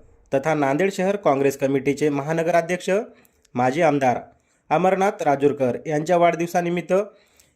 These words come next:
युवक उत्तर विधानसभा युवक काँग्रेसचे उपाध्यक्ष हंसराज सुभाष काटकांबळे यांच्या वतीने माजी आमदार अमरनाथ राजूरकर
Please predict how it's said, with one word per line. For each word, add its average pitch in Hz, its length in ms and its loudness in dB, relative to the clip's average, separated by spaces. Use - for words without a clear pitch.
युवक 196 360 4
उत्तर 165 340 0
विधानसभा 160 540 0
युवक 156 320 0
काँग्रेसचे 160 440 -2
उपाध्यक्ष 180 520 0
हंसराज 214 500 2
सुभाष 160 340 0
काटकांबळे 139 600 0
यांच्या 143 320 0
वतीने 160 380 0
माजी 135 320 0
आमदार 180 420 2
अमरनाथ 143 480 0
राजूरकर 127 560 -2